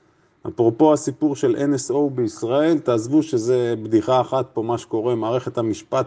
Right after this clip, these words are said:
פה, פרקליטות, בעיניי זה בידור, זו בדיחה פשוט. בדיחה אמיתית. אגב, אתם יודעים מה הסיפור? האמת, צריך להקדיש לזה אפילו סדרה של פרקים, אבל בגדול מה שקורה במדינת ישראל,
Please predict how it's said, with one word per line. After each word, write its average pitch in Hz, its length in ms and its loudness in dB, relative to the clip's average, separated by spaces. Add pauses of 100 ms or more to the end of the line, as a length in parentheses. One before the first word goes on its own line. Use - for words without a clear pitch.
פה, 107 160 2
פרקליטות, 110 600 2
בעיניי 117 440 2
זה 113 120 0
בידור, 107 420 0
זו 104 140 2
בדיחה 101 460 0
פשוט. 135 340 0 (1800)
בדיחה 113 420 4
אמיתית. 147 680 0 (140)
אגב, 120 320 -2
אתם 110 180 -2
יודעים 135 260 2
מה 131 100 4
הסיפור? 120 560 -2 (1300)
האמת, 113 260 2
צריך - 200 -4
להקדיש 101 420 0
לזה 95 220 2
אפילו 107 380 -2
סדרה 107 440 0
של 101 180 -2
פרקים, 95 520 -2
אבל 87 160 -4
בגדול 110 420 4
מה 170 140 0
שקורה 143 280 -4
במדינת 120 520 -2
ישראל, 113 560 -2